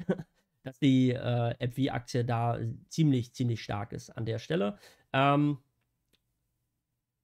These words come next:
ich verstehe jetzt nicht, warum die Ausschüttungsquote hier so groß angezeigt wird. Kann mit dem, äh, Gewinnrückgang jetzt in zwanzig dreiundzwanzig zusammenhängen. Dividendenwachstum sehr, sehr stark.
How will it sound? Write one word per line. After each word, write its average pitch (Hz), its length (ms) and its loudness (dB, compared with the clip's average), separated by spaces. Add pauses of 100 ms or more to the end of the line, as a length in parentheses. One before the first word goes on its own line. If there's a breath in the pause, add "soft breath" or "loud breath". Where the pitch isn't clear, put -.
(460)
ich - 60 -20
verstehe 165 320 2
jetzt 196 200 0
nicht, 180 200 -4
warum 143 180 2
die 139 140 2
Ausschüttungsquote 151 1400 0
hier 156 280 2
so 143 120 -2
groß 139 400 -2
angezeigt 185 680 -4
wird. 175 300 -4
Kann 160 560 0 (640)
mit 139 260 0
dem, 135 680 2
äh, 127 180 -2
Gewinnrückgang 131 680 0
jetzt 120 180 -4
in 117 80 -4
zwanzig 120 340 -6
dreiundzwanzig 139 840 -4
zusammenhängen. 147 1160 0 (200 soft breath)
Dividendenwachstum 143 1000 0
sehr, 131 240 2
sehr 123 140 0
stark. 143 420 -2